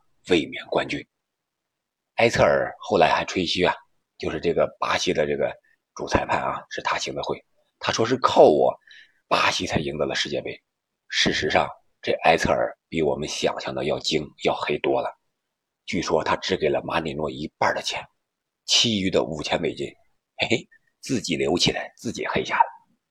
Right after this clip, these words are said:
除了打架和黑哨，还有玄学。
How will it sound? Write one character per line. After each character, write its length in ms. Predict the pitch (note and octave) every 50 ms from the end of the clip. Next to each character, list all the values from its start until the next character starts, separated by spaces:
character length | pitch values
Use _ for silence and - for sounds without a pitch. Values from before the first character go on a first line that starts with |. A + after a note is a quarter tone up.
| _ _ _ _ _ _ _ _ _ _ _ _ _ _ _ _ _ _ _ _
除 240 | - - - B2 C#3+
了 80 | D#3+ B2+
打 200 | - - - C3+
架 200 | B2+ B2+ G2 D#2+
和 160 | - - F2
黑 160 | - - A2+
哨， 200 | - - - - - - _ _ _ _ _ _ _ _ _
还 240 | _ - - - -
有 160 | D#2+ - -
玄 400 | - - - - - D2 F2 F#2+
学。 260 | - - - -